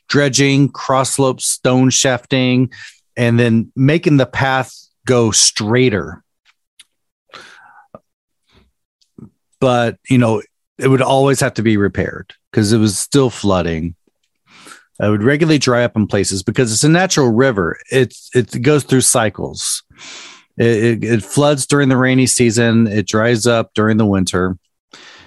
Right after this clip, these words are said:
And becau-, and there, there were people always throwing stuff in it. And so the junk would just pile up and would block it, and sewage would go into it, and it would just stagnate.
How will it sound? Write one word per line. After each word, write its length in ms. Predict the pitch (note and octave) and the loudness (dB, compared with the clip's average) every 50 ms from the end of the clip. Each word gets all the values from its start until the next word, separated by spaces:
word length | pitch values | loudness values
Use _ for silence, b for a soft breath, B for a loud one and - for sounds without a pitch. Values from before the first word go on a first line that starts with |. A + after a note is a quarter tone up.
| B B B _ | B B B _
And 480 | - A#2 A#2 A#2 A2+ A2+ A2+ A2 A2 F#2 | -4 -2 0 0 0 0 0 -2 -2 -2
becau-, 360 | G2+ A2 - - - D3 A#2 | -4 -6 -4 -2 -4 -2 0
and 160 | C3 B2+ C3 | 2 2 2
there, 180 | C3 B2 A#2 B2+ | 2 2 2 0
there 200 | A#2 G#2+ C3+ C3+ | -2 -2 -2 -2
were 80 | B2+ G#2+ | -2 -2
people 260 | - - C3+ B2 B2+ | -2 -2 0 0 2
always 260 | A2 A#2 B2+ C3+ C3 | 2 2 2 2 0
throwing 300 | - - C3 B2+ B2 A#2+ | 0 0 0 0 2 0
stuff 340 | G#2+ - - A#2+ G#2+ G2+ - | 0 0 0 0 -2 -2 0
in 100 | G#2+ G#2 | -2 0
it. 120 | G#2 G#2+ F#2+ | 0 0 -2
And 140 | F#2+ G2+ | -2 -4
so 120 | - - F#2+ | -4 -4 -4
the 140 | F2+ G2 F2+ | -4 -4 -4
junk 460 | F2 F2+ - B2+ A#2+ A#2+ B2+ A2+ - _ | -4 -2 -2 0 0 0 0 -2 -2 _
would 120 | - A2 F#2+ | -2 0 0
just 260 | - A2 G2+ - - | 0 -2 -2 -4 -8
pile 440 | - - - A#2 A#2 A#2 A#2 A2+ A2 | -10 -6 -2 -2 0 0 0 2 2
up 240 | A2 A2 A2 - - | 0 0 -2 -4 -8
and 280 | - F#2+ F#2 F#2+ F#2 | -6 -4 -2 -2 -2
would 220 | F2 F2 F2 D2+ - _ _ _ _ | -2 -4 -4 -6 -10 _ _ _ _
block 380 | - G#2+ A2+ F#2+ G2+ G#2 - - | -2 0 0 2 0 0 0 -2
it, 260 | A#2 G#2+ G2 - - - _ B B B B B B B B B _ | -2 -2 -2 -4 -10 -18 _ B B B B B B B B B _
and 300 | - F2+ F2+ E2+ E2+ E2 | -6 -6 -4 -4 -4 -4
sewage 520 | - - - - C#3 C#3 C#3 C#3+ C3 - B2 | -2 0 2 2 4 4 4 4 2 2 0
would 100 | B2 A2 | 0 0
go 280 | B2+ B2 B2 B2 B2 | 2 2 2 2 2
into 380 | B2 B2 G#2+ - - B2 A#2+ A#2+ | 2 0 0 0 0 2 2 4
it, 200 | A#2+ A#2 A2+ F2 | 2 2 0 0
and 60 | G2+ | 0
it 80 | G#2+ G2+ | 0 0
would 140 | F#2+ F#2 | 0 -2
just 240 | F#2 - - - - | -2 -2 -2 0 0
stagnate. 920 | - - - _ - B2 B2 B2 A#2 A#2 A#2+ A#2 A#2 A2+ A2+ G#2 - - | 0 -2 -2 _ -2 -2 0 0 2 2 2 2 2 0 -2 -4 -6 -10